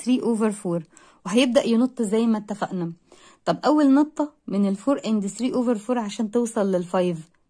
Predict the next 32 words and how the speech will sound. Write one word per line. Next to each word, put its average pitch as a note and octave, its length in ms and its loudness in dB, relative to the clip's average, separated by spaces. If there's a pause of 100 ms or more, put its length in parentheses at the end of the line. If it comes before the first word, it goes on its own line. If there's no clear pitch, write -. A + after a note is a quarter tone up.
ناقص G3 280 -2
لها A#3+ 200 2
ايه؟ G#3 240 -2 (360)
ناقص F3 300 -4
لها G#3+ 340 2
one A3+ 100 2
over F#3 360 -2
four. G#3+ 360 -2 (1120)
طب F3 160 -2
النطة A3 380 0
اللي A3 140 2
بعدها F#3+ 360 0
من G3+ 220 2
five - 80 -2
ل A3 360 2
six، A#3 240 -2 (280)
من F3 160 -4
five F3 60 -4
ل G#3+ 320 0
six A3+ 300 -8
اهي، G#3 200 0 (600)
نط A3+ 280 0
قد F3+ 260 -2
ايه؟ G3 280 -2 (140)
نط F#3+ 280 -2
وان A3 240 4
هول A#3+ 240 4
يا A3+ 120 4
ميس. A3+ 340 2 (500)
طب E3 180 -2
بعد F3+ 240 0
كده G3+ 380 -2